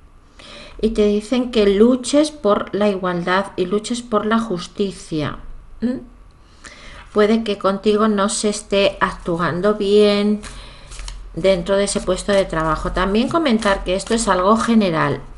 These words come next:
No puede aplicar a todo el mundo. ¿Mm?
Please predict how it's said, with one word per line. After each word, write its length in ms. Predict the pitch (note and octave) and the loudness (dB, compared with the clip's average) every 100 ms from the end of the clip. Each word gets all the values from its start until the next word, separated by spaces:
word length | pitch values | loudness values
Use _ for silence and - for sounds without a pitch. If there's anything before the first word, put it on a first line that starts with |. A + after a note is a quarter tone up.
| - - D3 C#3+ - - | -18 -16 -16 -18 -20 -16
No 320 | - G3 A3+ - | -6 0 0 2
puede 260 | G#3 G#3 | 2 4
aplicar 480 | A3+ A3 F#3 - F#3 | 2 0 -4 0 0
a 140 | F#3 | -2
todo 220 | F#3 F3 F3 | -4 -2 -2
el 80 | |
mundo. 560 | F3+ A3+ B3 G#3+ E3+ D#3 - - - - - | 0 2 4 4 2 -4 -12 -20 -20 -20 -10
¿Mm? 200 | F3+ B3+ | -4 -4